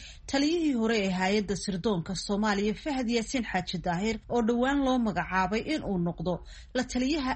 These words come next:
amniga qaranka ah ee madaxweyne Maxamed Cabdilaahi Farmaajo. Mas-uul ka tirsan dowladda Jabuutina waxa uu V O A da u sheegay inaanay arrintan la xidhiidhin Jabuuti,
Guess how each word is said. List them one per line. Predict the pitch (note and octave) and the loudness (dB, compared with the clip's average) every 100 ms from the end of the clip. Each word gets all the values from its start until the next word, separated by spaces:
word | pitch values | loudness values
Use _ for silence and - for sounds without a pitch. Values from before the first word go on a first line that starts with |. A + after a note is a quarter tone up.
| C#4 | 0
amniga | B3+ A#3+ G#3+ | 0 2 -2
qaranka | - A#3 F3+ - D3+ | 0 2 2 -2 -4
ah | D3+ E3+ | -6 -4
ee | G3 G3+ | -2 0
madaxweyne | F#3 F#3 G3 A3+ A3 G#3+ | 0 -2 -2 0 2 0
Maxamed | - A3 G3+ | 0 0 0
Cabdilaahi | E3+ F3 F#3 F#3+ F#3 F3 | 0 -2 0 0 0 -2
Farmaajo. | - F#3 G#3 G#3+ - G#3+ - - - | -2 0 2 2 0 -4 -4 -10 -8
Mas-uul | F#3+ E3+ A3+ A3+ | -4 -2 0 -2
ka | - | -2
tirsan | A3+ A3 - A3+ A3 A3 | -2 -4 -2 0 0 0
dowladda | G3+ G#3+ A3+ G#3+ | 0 2 2 -2
Jabuutina | - G3+ G#3 G#3 A3 A3 | -2 -2 -2 0 0 2
waxa | A#3+ - G#3+ | 0 0 0
uu | G#3 | 0
V | - C4 A3+ | -2 2 4
O | A3 A#3 | 4 2
A | G3+ | 2
da | G#3 | 2
u | A#3+ | 0
sheegay | - A#3 G3+ G#3 B3+ | -2 0 0 0 0
inaanay | C#4 C4 A#3+ G#3 - | 2 2 4 2 2
arrintan | G#3+ B3 C4+ A3 A3 A3 | 0 0 -2 0 0 0
la | - C4+ | 0 0
xidhiidhin | C4+ G#3 F#3 F3+ G#3+ G#3+ | 0 0 2 2 0 0
Jabuuti, | - A3 C#4+ C#4+ F#3 | -2 0 2 2 -2